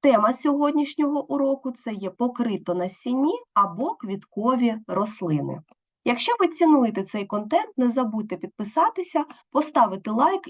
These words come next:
і поділитися своїми думками у коментарях. Ваша підтримка дуже важлива для мене.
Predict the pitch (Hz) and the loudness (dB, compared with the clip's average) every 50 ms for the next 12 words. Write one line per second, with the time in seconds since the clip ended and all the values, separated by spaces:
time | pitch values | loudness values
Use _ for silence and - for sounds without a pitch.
0 | - - 302 339 311 285 247 175 180 190 196 233 269 - 254 240 - 208 202 - | 0 0 0 2 2 2 0 2 0 0 0 0 0 0 -2 -2 -2 -6 -8 -8
1 | - 196 214 208 202 190 180 175 170 190 202 202 - 311 370 381 349 269 247 - | -6 -6 -4 -2 -2 -2 -2 -2 -2 -4 -6 0 2 2 4 4 2 -2 -2 -2
2 | - 285 277 - 233 220 202 196 185 - 185 175 160 156 147 143 151 - _ _ | -4 -4 -2 -2 -2 -2 -2 -2 -4 -4 -4 -4 -4 -4 -6 -6 -8 -10 _ _
3 | _ _ _ _ 196 220 220 220 - 214 220 220 214 - 277 339 440 403 - 254 | _ _ _ _ -2 0 0 0 -4 -8 -8 -10 -8 -4 -4 -4 -4 -6 -6 -6
4 | 214 175 208 262 302 302 269 233 233 233 226 226 220 220 202 170 156 156 156 151 | -6 -2 -2 -4 -2 -2 0 0 0 0 0 -4 -6 -6 -6 -6 -6 -6 -6 -8
5 | 147 143 143 143 143 151 156 156 | -8 -8 -10 -10 -12 -14 -16 -18